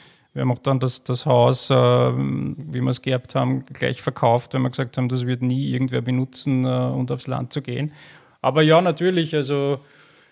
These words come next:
mit vier Kindern oder mit vielen Kindern ist das, äh, Leben wahrscheinlich am, am Land ein bisschen langsamer, ein bisschen unbeschwerter vielleicht und man muss weniger aufpassen und, äh, speziell jetzt in der Großstadt ist es halt ganz was anderes, ja. Also das,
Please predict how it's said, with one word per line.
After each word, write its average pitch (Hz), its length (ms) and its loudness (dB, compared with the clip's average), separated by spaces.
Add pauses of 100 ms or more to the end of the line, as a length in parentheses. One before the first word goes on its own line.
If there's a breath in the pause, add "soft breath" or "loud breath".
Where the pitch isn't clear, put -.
(120)
mit 160 280 0
vier 160 200 2
Kindern 170 480 4
oder 160 160 0
mit 160 160 0
vielen 165 300 -2
Kindern 160 480 0
ist 151 240 -2
das, 123 420 -6
äh, - 60 -8 (400)
Leben 135 560 -2
wahrscheinlich 139 540 -2
am, 131 240 -2
am 131 160 -2
Land 131 280 -2
ein 139 60 -2
bisschen 135 340 -4
langsamer, 156 760 0
ein 135 60 -8
bisschen 139 360 -4
unbeschwerter 143 720 0
vielleicht 139 560 -4
und 139 140 -4
man 135 140 -2
muss 135 140 -4
weniger 131 340 0
aufpassen 139 760 -2
und, 131 320 -6
äh, 127 260 -2
speziell 131 480 -4
jetzt 131 140 -2
in 135 140 2
der 135 140 0
Großstadt 131 720 0
ist 131 120 -4
es 131 200 -4
halt 127 220 -4
ganz 123 200 -6
was 123 140 -2
anderes, 127 560 -6
ja. 127 120 -4
Also 123 200 -6
das, 127 280 -6